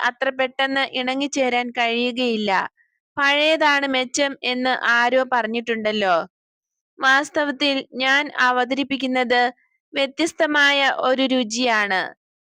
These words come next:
നിങ്ങൾക്കത് പുളിപ്പായി തോന്നിയേക്കാം. എങ്കിലും കാലാന്തരത്തിൽ അതിന്റെ പുത്തൻ രുചിയുമായി നിങ്ങൾ ഇണങ്ങിച്ചേരും. സുഹൃത്തുക്കളെ, നിങ്ങൾക്ക്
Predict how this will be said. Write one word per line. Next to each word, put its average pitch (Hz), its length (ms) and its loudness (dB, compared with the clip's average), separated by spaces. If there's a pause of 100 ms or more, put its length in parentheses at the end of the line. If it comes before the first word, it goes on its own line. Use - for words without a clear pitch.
(120)
നിങ്ങൾക്കത് 285 800 0
പുളിപ്പായി 269 640 0
തോന്നിയേക്കാം. 220 840 0 (640)
എങ്കിലും 269 580 0
കാലാന്തരത്തിൽ 285 1000 0 (260)
അതിന്റെ 254 340 0
പുത്തൻ 277 460 -2
രുചിയുമായി 269 840 0 (160)
നിങ്ങൾ 262 360 0 (100)
ഇണങ്ങിച്ചേരും. 233 920 -2 (640)
സുഹൃത്തുക്കളെ, 285 800 0 (180)
നിങ്ങൾക്ക് 277 520 0